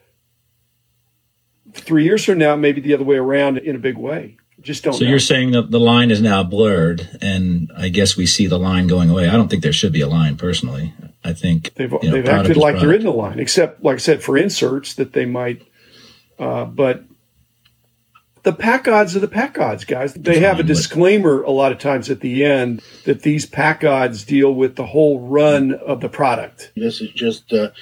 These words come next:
Speaker 3: a general non-guarantee, but pretty accurate, but it's not a hundred percent accurate. So,
Speaker 1: Well, no,
Speaker 3: uh,
Speaker 1: it's,
Speaker 3: yeah,
Speaker 1: it's, it's
Speaker 3: I, yeah, go ahead.
Speaker 1: a hundred percent accurate to be at least that good. Otherwise,
Speaker 3: Yeah.
Speaker 1: they're exposing themselves to lawsuits.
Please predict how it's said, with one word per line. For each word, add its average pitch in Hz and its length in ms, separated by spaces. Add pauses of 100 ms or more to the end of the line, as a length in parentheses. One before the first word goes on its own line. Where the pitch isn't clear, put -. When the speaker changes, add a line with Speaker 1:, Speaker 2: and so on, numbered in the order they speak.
(260)
Speaker 3:
a 117 160
general 113 500
non-guarantee, 107 920
but - 180
pretty 175 320
accurate, 156 480
but 131 240
it's 113 240
not 120 160
a 113 60
hundred 117 340
percent 110 460 (120)
accurate. 107 460
So, 120 420
Speaker 1:
Well, 185 140
no, 202 160
Speaker 3:
uh, 180 40
Speaker 1:
it's, 180 140
Speaker 3:
yeah, 175 300
Speaker 1:
it's, 156 80
it's - 340
Speaker 3:
I, - 40
yeah, - 60
go 135 80
ahead. - 20
Speaker 1:
a 185 160
hundred 131 160
percent 208 300
accurate 185 460
to - 60
be 156 140
at 160 80
least 170 340
that 165 260
good. 170 460 (380)
Otherwise, 185 420
Speaker 3:
Yeah. 131 120
Speaker 1:
they're 165 160
exposing 160 560
themselves 143 600
to 139 120
lawsuits. - 800